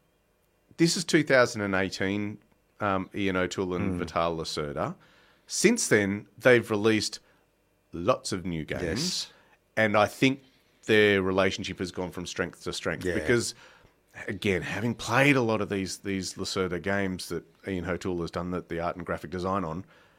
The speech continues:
Speaker 1: this one's not up there for me in terms of the, the looks and the immediate attraction.
Speaker 2: Oh, really?
Speaker 1: Yeah, I
Speaker 2: I
Speaker 1: fi-
Speaker 2: love the look of it. The
Speaker 1: Yeah.
Speaker 2: just even the ways he used colours and everything, I, I, I think it,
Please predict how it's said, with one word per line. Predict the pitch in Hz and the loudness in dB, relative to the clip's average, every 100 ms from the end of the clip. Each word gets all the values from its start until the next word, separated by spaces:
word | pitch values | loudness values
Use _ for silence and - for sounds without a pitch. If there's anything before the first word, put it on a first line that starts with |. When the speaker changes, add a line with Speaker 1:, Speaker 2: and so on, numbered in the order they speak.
| _ _ _ _ _ | _ _ _ _ _
Speaker 1:
this | - 220 | 4 8
one's | 339 262 131 | 8 8 6
not | 127 123 120 | 6 8 6
up | 82 - - | 2 -2 4
there | 117 202 | 6 6
for | 220 110 | 2 2
me | 104 101 101 | 4 4 2
in | 101 92 | -2 -2
terms | 107 98 95 90 | 0 2 2 0
of | 95 85 - | 0 0 -2
the, | 95 90 87 - - | 0 0 -2 -6 -4
the | 90 | -2
looks | 85 - - - - - _ _ _ _ - | -2 -6 -6 -6 -6 -10 _ _ _ _ -4
and | 95 90 90 92 85 - | -2 0 0 -2 -4 -8
the | 98 95 | -4 -2
immediate | 92 98 110 107 98 92 87 | 0 0 0 0 0 -2 -2
attraction. | - - - - 98 - | -6 -8 -10 -8 -8 -2
Speaker 2:
Oh, | 156 | 2
really? | 139 226 320 339 320 - | 6 8 10 8 6 2
Speaker 1:
Yeah, | 98 95 92 | 4 6 6
I | |
Speaker 2:
I | 202 | 6
Speaker 1:
fi- | 247 | 6
Speaker 2:
love | 196 208 277 | 8 8 8
the | 320 | 10
look | 294 302 | 10 8
of | 220 | 4
it. | 196 - - | 4 4 4
The | |
Speaker 1:
Yeah. | 127 127 175 | 8 8 8
Speaker 2:
just | 160 277 - - - - | 6 2 2 -16 -8 6
even | 262 269 | 10 12
the | 240 | 12
ways | 196 202 185 | 12 10 8
he | 170 | 4
used | 143 | 0
colours | - 175 226 262 220 | 2 6 6 6 6
and | 185 | 4
everything, | 160 156 160 | 4 4 4
I, | 151 160 175 - | 4 4 2 4
I, | 180 185 170 | 4 6 4
I | |
think | 170 247 | 4 6
it, | 180 - | 4 2